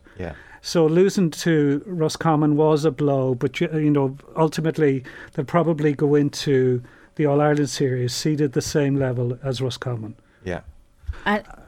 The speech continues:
Speaker 2: And
Speaker 3: and,
Speaker 2: also, the, uh, w-, w-, just one quick
Speaker 3: Yeah,
Speaker 2: one,
Speaker 3: go ahead.
Speaker 2: Cliona. I think also this season is a learning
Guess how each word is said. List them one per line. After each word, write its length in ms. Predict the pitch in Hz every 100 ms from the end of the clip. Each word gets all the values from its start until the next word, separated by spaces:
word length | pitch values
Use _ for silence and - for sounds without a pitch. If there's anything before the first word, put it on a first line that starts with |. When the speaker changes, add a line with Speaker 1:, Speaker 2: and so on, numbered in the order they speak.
| -
Speaker 2:
And 120 | 185
Speaker 3:
and, 80 | 214
Speaker 2:
also, 340 | 226 233 240 214
the, 80 | 196
uh, 60 |
w-, 160 | 175 185
w-, 140 | 180 147
just 220 | 214 -
one 140 | 180
quick 220 | - 180
Speaker 3:
Yeah, 60 | 220
Speaker 2:
one, 80 | 165
Speaker 3:
go 100 | -
ahead. 120 | 175 156
Speaker 2:
Cliona. 20 | 160 - - -
I 60 |
think 200 | - 240
also 280 | 226 208 -
this 180 | 175 160
season 440 | - 165 156 151
is 200 | 165 165
a 60 | 139
learning 600 | 139 151 151 143 123 120